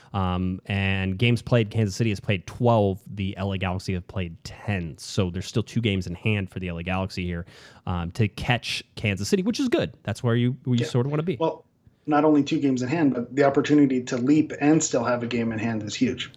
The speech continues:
Speaker 1: Yes, a-, absolutely is. Um, if we, if we look at the Supporters Shield, it's, it's as we sort of told you, uh, Seattle, Kansas City, New England, L A,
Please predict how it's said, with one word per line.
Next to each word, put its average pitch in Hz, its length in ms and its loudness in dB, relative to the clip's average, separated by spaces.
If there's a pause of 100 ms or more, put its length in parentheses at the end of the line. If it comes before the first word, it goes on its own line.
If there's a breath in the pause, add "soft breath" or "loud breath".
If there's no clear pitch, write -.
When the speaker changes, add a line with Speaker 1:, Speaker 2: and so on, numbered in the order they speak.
(160)
Speaker 1:
Yes, - 300 -4
a-, 104 200 0
absolutely 101 480 -2
is. 95 160 -2 (320 loud breath)
Um, 110 520 4
if 127 160 -2
we, 123 240 4
if 107 100 -2
we 117 80 2
look 131 180 4
at - 60 -4
the 113 60 -2
Supporters 113 360 2
Shield, 110 380 0
it's, 107 240 -4
it's - 200 -8
as 98 260 -4
we 98 80 -2
sort 98 160 -4
of 90 60 -12
told 101 200 0
you, 98 160 0
uh, 98 100 -2
Seattle, 98 640 0
Kansas 98 360 -2
City, 98 320 0
New 92 180 0
England, 95 400 0
L 95 220 -2
A, 92 180 -2